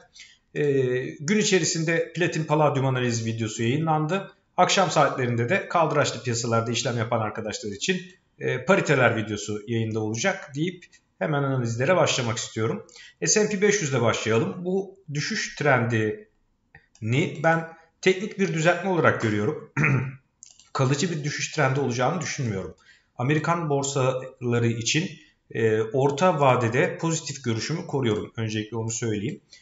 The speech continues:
E, bir bölü bir çizgimizin kırılması durumunda bunun bir al sinyali olacağını, trendin artık yukarıya döndüğünü düşünmeye başlayacağız. Şu anda dört bin altı yüz otuz seviyesinde.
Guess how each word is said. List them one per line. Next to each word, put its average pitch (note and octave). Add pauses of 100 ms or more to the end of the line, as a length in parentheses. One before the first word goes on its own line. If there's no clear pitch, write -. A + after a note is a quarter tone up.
(280)
E, B2 (200)
bir F#3+
bölü F#3
bir F#3
çizgimizin C#3+ (500)
kırılması D#3
durumunda A2+
bunun D3+
bir F#3
al D3+
sinyali A#2
olacağını, G#2
trendin C3
artık -
yukarıya C#3+
döndüğünü B2 (420)
düşünmeye G#2+
başlayacağız. G#2+
Şu G3+
anda D#3
dört E3
bin E3 (300)
altı D3
yüz E3+
otuz -
seviyesinde. G#2+